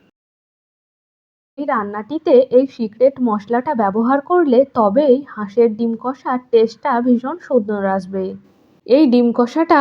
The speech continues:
আপনারা একবার বানিয়ে দেখুন, কথা দিচ্ছি আপনাদের ভীষণ ভালো লাগবে।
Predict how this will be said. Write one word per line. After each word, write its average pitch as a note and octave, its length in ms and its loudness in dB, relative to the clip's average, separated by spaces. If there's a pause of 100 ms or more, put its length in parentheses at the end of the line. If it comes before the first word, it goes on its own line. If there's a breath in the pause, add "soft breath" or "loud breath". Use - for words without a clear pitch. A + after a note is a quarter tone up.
(120)
আপনারা C4 420 2 (220)
একবার A#3 320 0
বানিয়ে A3+ 420 2
দেখুন, A3+ 360 0 (580 loud breath)
কথা A3+ 300 0
দিচ্ছি F4+ 420 2
আপনাদের B3+ 460 2
ভীষণ A#3+ 400 -2
ভালো G#3+ 300 0
লাগবে। G3 400 0